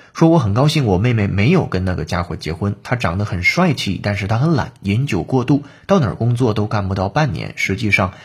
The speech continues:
这个人一钱不值。”好，尝试把这个场景用英文来描述。第一句说：“我很高兴我妹妹没有跟那个家伙结婚。” I'm glad my sister didn't marry that guy. 他长得帅气，he's good looking，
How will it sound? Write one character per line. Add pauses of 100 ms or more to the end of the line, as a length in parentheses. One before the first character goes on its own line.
(180)
这
个
人 (160)
一
钱
不
值。” (340)
好，
尝
试
把
这
个
场
景
用
英
文
来
描
述。
第
一
句
说
：“我
很
高
兴
我
妹
妹
没
有
跟
那
个
家
伙
结
婚。” (680)
I'm
glad
my
sister
didn't
marry
that
guy. (600)
他
长
得
帅
气， (180)
he's
good
looking，